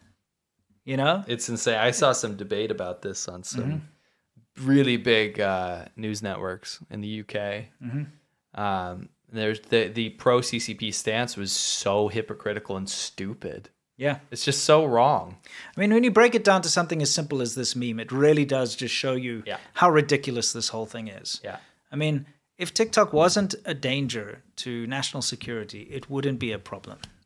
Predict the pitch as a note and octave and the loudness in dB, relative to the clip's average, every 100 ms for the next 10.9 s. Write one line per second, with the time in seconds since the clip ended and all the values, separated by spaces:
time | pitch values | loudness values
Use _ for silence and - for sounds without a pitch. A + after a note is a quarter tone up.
0 | _ C#3+ E3+ F3+ F#3+ G#3 F3 D3+ - _ | _ -4 0 2 2 0 -2 -8 -12 _
1 | - E3 - F#2 - - - _ G3 E3 | -10 -10 -8 -10 -14 -20 -20 _ 4 8
2 | D3+ F#3+ - - - - - - D#3+ D#3 | 8 4 -4 -20 -16 -16 -6 6 8 10
3 | D3+ D3+ D3+ D3+ D#3+ D3+ D#3 D#3+ C#3+ F3 | 8 6 4 2 -4 -2 0 0 4 4
4 | F3 E3+ E3 D#3+ F#3 F#3 D#3+ C#3+ C#3+ - | 4 0 0 2 2 2 2 2 0 0
5 | D#3+ C#3+ D3+ C3+ C3+ E3 A3 - _ _ | -2 0 0 0 2 2 0 -8 _ _
6 | _ _ _ - B2 A#2 B2+ F2+ B2+ A2+ | _ _ _ -8 -4 -2 -2 -4 -4 -4
7 | F#2 F#2+ D3 F3+ A2+ C3+ A#2+ - D3+ - | -8 -4 4 4 4 0 -2 -4 -6 -2
8 | F#3+ G#3 - D#3+ F3+ C3+ D3+ D#3 E3 G#3+ | 4 6 6 4 6 6 6 8 8 8
9 | G3 D3 A2+ G#2 G#2 - B2+ D#3 G3 G3+ | 8 4 2 -2 -6 -8 4 8 10 10
10 | G3+ G#3 G3 C3+ D3+ G3+ F#3+ B2+ F#2+ | 8 8 6 0 4 8 8 8 2